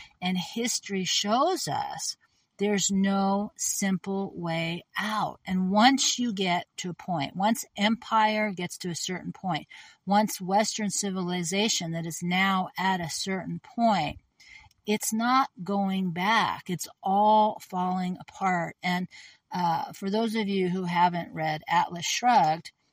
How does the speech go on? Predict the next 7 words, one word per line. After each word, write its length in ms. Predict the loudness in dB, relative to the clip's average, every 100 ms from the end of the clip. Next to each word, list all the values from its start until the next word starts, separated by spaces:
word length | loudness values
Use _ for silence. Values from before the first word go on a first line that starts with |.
| _ _ -4
uh, 200 | -2 0
I 180 | 4 4
was 200 | 4 0
always 300 | 0 0 -2
struck 800 | -4 -4 -4 2 6 4 2 -8 -16 -16
by 720 | -2 4 6 6 4 0 -4 -10 _ _ _ _ _
how 760 | -8 -4 2 4 6 6 4 -2